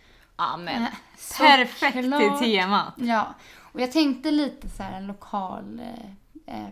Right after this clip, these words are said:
Speaker 2: när jag gick in på bolaget och skulle köpa någonting, så tänkte jag, men jag vill ha någonting som är lokalproducerat och kanske följer det här med ekotrenden, som är en trend som vi ändå ser bland svenska bryggerier.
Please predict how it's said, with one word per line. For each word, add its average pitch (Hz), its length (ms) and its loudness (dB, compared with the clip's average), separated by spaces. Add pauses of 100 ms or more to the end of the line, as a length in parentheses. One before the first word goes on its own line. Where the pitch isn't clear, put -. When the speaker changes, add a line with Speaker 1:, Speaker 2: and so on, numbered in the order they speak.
(120)
Speaker 2:
när 226 160 -4
jag 220 60 0
gick 208 100 -10
in 208 180 -4 (120)
på 254 80 -2
bolaget 220 520 0
och - 80 -18
skulle 196 260 -14
köpa 208 240 -10
någonting, 233 240 -8
så - 60 -20
tänkte 214 220 -12
jag, 208 40 -10
men 214 200 -8
jag 277 60 -6
vill 311 160 -2
ha 262 120 0
någonting 202 320 -8
som 185 180 -14
är 185 160 -14 (560)
lokalproducerat 269 1600 -4
och 226 80 -12
kanske 196 280 -10
följer 226 600 -10
det 202 120 -16
här 185 180 -12
med 180 320 -12 (560)
ekotrenden, 254 960 -4
som 214 240 -10
är 196 240 -8
en 196 240 -10
trend 196 240 -16
som - 140 -16
vi 190 60 -10
ändå 180 160 -14
ser 220 280 -10
bland 208 380 -12 (420)
svenska - 400 -12
bryggerier. 196 520 -12